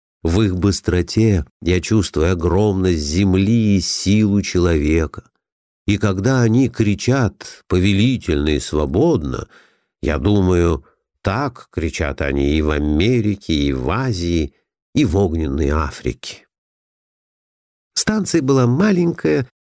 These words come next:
с двумя короткими запасными путями.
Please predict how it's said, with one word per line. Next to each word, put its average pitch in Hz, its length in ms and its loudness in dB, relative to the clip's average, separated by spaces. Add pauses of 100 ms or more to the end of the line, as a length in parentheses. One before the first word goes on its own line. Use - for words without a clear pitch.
с 110 120 2
двумя 156 340 2
короткими 160 680 0
запасными 143 580 0
путями. 85 880 -2